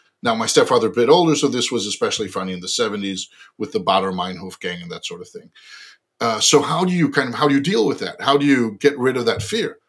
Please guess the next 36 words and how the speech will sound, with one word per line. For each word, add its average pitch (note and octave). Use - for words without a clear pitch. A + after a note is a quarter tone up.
It's -
easy. G3+
You G#2+
just -
bring D3+
your B2+
own A2
bomb, -
because C3
the A#2+
chances D#3
of G#2
two A#3
people -
on -
the -
same F#3+
flight G2+
having G2+
a F#2+
bomb F#2
<laughs> -
is A#2
much G3+
less. -
And C#3
of C#3
course, F#3+
everybody B2+
laughs A2
because B2
everybody B2
knows G2+
this G2+
is G2
not, G2